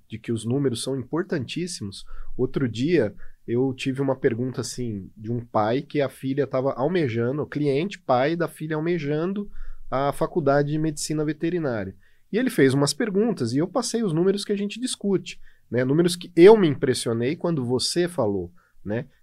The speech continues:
Que é o ticket médio aí de salário de recebimentos aqui em São Paulo, girando em torno de mil e trezentos reais pro médico veterinário, né? E ele não acreditou em mim. Ele falou, "Não, mas eu li, eu tô estudando o mercado,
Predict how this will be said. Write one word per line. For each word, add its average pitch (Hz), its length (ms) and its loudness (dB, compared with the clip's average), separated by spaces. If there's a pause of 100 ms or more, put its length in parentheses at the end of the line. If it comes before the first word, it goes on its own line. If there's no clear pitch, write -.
(100)
Que - 80 -2
é - 20 4
o 113 60 2
ticket 127 400 -6
médio 131 400 0
aí 120 80 2
de 123 100 -6
salário 131 480 0
de 123 140 -4
recebimentos 135 640 -4
aqui 147 220 -6
em 143 40 -6
São 175 200 -6
Paulo, 135 420 0 (260)
girando 120 320 0
em 127 60 0
torno 120 260 0
de 113 120 -4
mil 113 160 0
e 131 40 -2
trezentos 127 460 -4
reais 117 320 0
pro 131 160 -10
médico 120 340 -6
veterinário, 123 720 -4 (100)
né? 95 200 -10 (500)
E - 260 -2
ele 147 160 4
não 196 120 6
acreditou 208 440 2
em 220 100 4
mim. 120 280 0 (140)
Ele 120 120 -6
falou, 151 220 -2
"Não, 185 260 4
mas 131 220 0
eu 156 100 -2
li, 139 480 0
eu 113 120 0
tô 165 100 -2
estudando 156 500 -2
o 147 40 -2
mercado, 113 760 -2